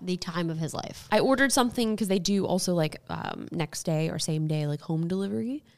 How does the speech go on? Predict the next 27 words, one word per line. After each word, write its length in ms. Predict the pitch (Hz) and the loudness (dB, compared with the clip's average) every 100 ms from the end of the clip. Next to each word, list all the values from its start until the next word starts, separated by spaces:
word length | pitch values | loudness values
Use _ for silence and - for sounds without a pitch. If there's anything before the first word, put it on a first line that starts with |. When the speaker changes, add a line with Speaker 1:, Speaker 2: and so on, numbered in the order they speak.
| - | -4
Speaker 1:
Oh. 240 | 202 202 151 | 0 0 2
Speaker 2:
So 320 | - 220 208 | 6 8 8
I 240 | - 196 202 | 10 8 8
ordered 380 | - 269 269 | 4 2 2
this 100 | 233 | 0
power 260 | - 214 208 | 2 4 4
washer 400 | 202 202 208 208 | 4 2 2 -2
plus 540 | 185 - 208 - - - | -4 -2 -2 0 -4 -2
a, 380 | 185 175 170 165 | 2 4 4 2
uh, 240 | - - - | -2 -8 -8
like, 160 | - | -8
um, 260 | 50 50 - - - | -8 -8 -12 -8 -8
a, 280 | 180 170 170 | -4 -6 -6
what's 160 | - 196 | -8 -10
it 60 | - | -8
called? 200 | - - | -10 -12
A, 80 | - - - | -12 -14 -10
a 40 | |
shelf. 400 | - 508 - - _ - _ _ | -4 -2 -2 -6 _ -20 _ _
And 320 | 220 330 226 - - - | 2 4 4 0 -12 2
I 100 | 214 | 4
guess 340 | 208 220 - - - _ _ | 4 2 0 -6 -16 _ _
it 100 | 240 | 2
was 140 | 269 262 | 4 4
so 280 | - 262 - | 6 6 6
early 460 | 208 226 269 294 | 4 2 0 0
that 220 | 262 247 | 2 0